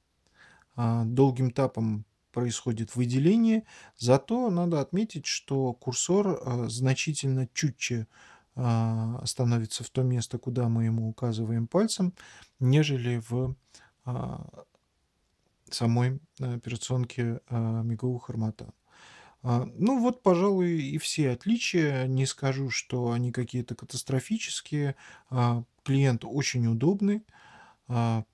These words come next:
поддерживается, естественно, да, пере-, м, пересылка файлов. Вот можно картинку, можно прямо, а, картинку из галереи, можно прямо картинку из камеры, насколько я понимаю. Нет,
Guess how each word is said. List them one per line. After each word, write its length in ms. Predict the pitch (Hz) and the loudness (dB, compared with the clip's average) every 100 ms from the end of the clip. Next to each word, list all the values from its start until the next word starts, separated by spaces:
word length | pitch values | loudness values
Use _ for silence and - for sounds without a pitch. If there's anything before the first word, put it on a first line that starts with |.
| _ | _
поддерживается, 800 | - 117 131 127 117 113 113 - | -2 0 2 2 2 -2 -2 -2
естественно, 840 | 120 - 131 - - 120 120 120 117 | -4 -2 -4 -4 -4 -2 -2 -4 -4
да, 220 | 120 117 151 131 | -4 -4 -6 -8
пере-, 240 | - 127 127 _ _ | -4 -4 -4 _ _
м, 640 | - 131 80 - 131 127 - | -6 -4 -6 -8 -8 -10 -8
пересылка 560 | 135 127 - 120 - 117 | -6 -6 -2 -4 -4 -6
файлов. 580 | - 196 208 170 - | 2 4 4 0 -4
Вот 160 | 117 - | -8 -4
можно 320 | 113 110 117 | -6 -4 -8
картинку, 720 | - 117 - 208 233 - 180 - - - - | -6 -8 -2 0 0 0 -4 -4 -20 -20 -2
можно 320 | 123 113 107 | 0 0 0
прямо, 500 | 123 120 113 113 110 _ - _ _ | 2 2 4 0 -2 _ -20 _ _
а, 160 | 120 110 | -4 -2
картинку 460 | 117 107 123 113 | -2 -2 -4 -2
из 100 | 110 | -6
галереи, 440 | 120 120 135 208 202 | -2 -2 0 2 2
можно 300 | 143 117 107 | 2 0 -2
прямо 320 | 104 120 113 | 0 0 0
картинку 720 | 110 113 - 120 107 113 110 - _ _ _ | -2 -6 -2 -4 -2 -4 -8 -10 _ _ _
из 300 | - 147 123 | -10 -6 -6
камеры, 420 | - 160 214 202 | 0 2 4 2
насколько 520 | 185 175 - 160 160 156 | 2 0 0 -4 -2 -2
я 60 | |
понимаю. 680 | 147 151 151 143 135 131 131 - _ _ | -2 -2 0 0 0 -2 -4 -8 _ _
Нет, 240 | 123 117 | -6 -6